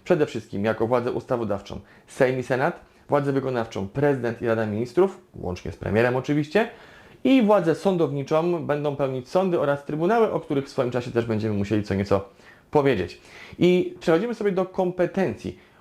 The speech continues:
ko-, poszczególnych, e, władz. Na początek będzie władza ustawodawcza, a później władza wykonawcza. Znowu znikam, żeby nie było, że będę tutaj zabierał dużo miejsca, bo troszkę tych treści tutaj będzie,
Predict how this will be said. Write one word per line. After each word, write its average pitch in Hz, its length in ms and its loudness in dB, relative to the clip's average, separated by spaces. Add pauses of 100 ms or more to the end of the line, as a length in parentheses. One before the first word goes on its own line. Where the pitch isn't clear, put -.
(240)
ko-, 175 60 6
poszczególnych, 160 800 -2
e, 117 220 0
władz. 170 400 -2
Na 127 140 -8
początek 143 380 -4
będzie 127 240 -2
władza 120 220 0
ustawodawcza, 117 760 -2 (360)
a 135 80 0
później 135 300 -2
władza 110 360 0 (100)
wykonawcza. 117 640 -4 (120)
Znowu 123 420 0
znikam, 131 500 -2 (200)
żeby 214 200 2
nie 160 100 0
było, 160 220 2
że 135 280 0
będę 131 340 -2
tutaj 120 200 -2
zabierał 117 280 2
dużo 127 300 0
miejsca, 123 340 -4
bo 226 140 2
troszkę 180 320 -2
tych - 180 -6
treści 143 320 -2
tutaj 104 160 0
będzie, 151 280 2